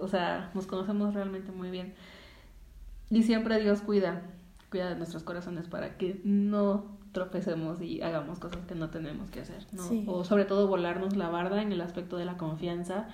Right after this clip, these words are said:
Speaker 1: o simplemente de herir, herir a la siguiente
Speaker 2: Ujú.
Speaker 1: persona o a tu mejor amigo en este caso. Entonces, eh, siento que va de la mano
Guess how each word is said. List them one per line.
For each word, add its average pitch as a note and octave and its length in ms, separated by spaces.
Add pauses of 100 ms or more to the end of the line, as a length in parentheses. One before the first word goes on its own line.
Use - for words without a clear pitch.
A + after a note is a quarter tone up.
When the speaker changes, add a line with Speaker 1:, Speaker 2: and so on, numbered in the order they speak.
(760)
Speaker 1:
o G#3 360
simplemente G#3 640
de F3 400
herir, G3+ 640
herir G#3+ 340
a C4 60
la G3 160
siguiente F3 340
Speaker 2:
Ujú. - 60
Speaker 1:
persona E3+ 280
o D#3+ 60
a D#3 100
tu D#3 220 (220)
mejor E3+ 240
amigo D#3+ 240
en - 80
este D#3 200
caso. D3+ 220 (320)
Entonces, G#3 680 (500)
eh, F#3 420 (240)
siento A3+ 320
que G#3 100
va F#3 120
de G3+ 100
la F#3+ 120
mano F#3 360